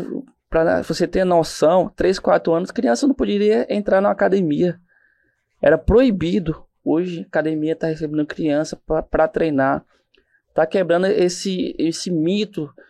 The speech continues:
que achar que criança não poderia fazer treino. Hoje, criança tá fazendo musculação, fazendo natação, fazendo crossfit. É isso que o,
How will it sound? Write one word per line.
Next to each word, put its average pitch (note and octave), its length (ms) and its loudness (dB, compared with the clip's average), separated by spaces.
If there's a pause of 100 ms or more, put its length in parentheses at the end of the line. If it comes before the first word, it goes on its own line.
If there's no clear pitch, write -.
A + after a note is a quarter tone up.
(240)
que D3+ 100 2
achar D#3+ 220 0
que D#3+ 100 -4
criança D#3+ 800 4
não D#3 100 4
poderia D#3+ 400 2
fazer D3+ 300 0
treino. D#3 420 0 (680)
Hoje, D3 240 -2
criança E3 340 -2
tá D#3+ 80 0
fazendo D#3 240 -4
musculação, D#3 720 0
fazendo C#3+ 320 -2
natação, D#3 680 0
fazendo C#3 320 -2
crossfit. E3+ 840 -6 (680)
É - 160 2
isso F#3+ 360 -2
que A3 120 -8
o, G#3+ 140 0